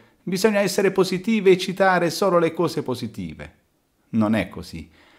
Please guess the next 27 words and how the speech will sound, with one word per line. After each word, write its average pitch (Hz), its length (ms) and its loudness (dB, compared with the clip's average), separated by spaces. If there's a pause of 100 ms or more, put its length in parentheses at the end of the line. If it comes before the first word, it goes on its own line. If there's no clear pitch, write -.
(200)
Qui 190 280 -2
vediamo 170 420 4
che 175 140 0
il 165 100 4
Signore 170 460 0
inizialmente 160 880 0
loda 147 400 4
le 143 140 0
cose 147 280 -6
positive, 101 760 -8 (280)
ed 90 120 -10
è 92 40 -4
molto 104 300 -2
importante 101 680 0
dire 104 280 -2
per 104 180 -8
prima 123 380 -2
le 107 100 -2
cose 107 280 -10
positive, 90 680 -12 (460)
ma 143 160 -2
poi 185 520 0
indica 175 380 -2
le 156 140 -4
cose 156 260 -4
da 127 140 -4
correggere. 85 760 -10